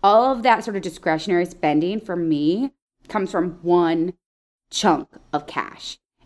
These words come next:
And I found it needs to be a lot bigger than I ever expected, because the, for the first time in my life,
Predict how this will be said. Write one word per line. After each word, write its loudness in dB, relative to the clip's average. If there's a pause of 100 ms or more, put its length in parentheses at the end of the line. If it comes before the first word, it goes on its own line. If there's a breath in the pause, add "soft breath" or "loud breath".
And 0
I 4
found 4
it -2
needs 4
to 2
be 2
a 4
lot 4
bigger 2
than 2
I 2
ever 2
expected, -4
because -4
the, -4
for -2
the -2
first -4
time -2
in 2
my 0
life, -2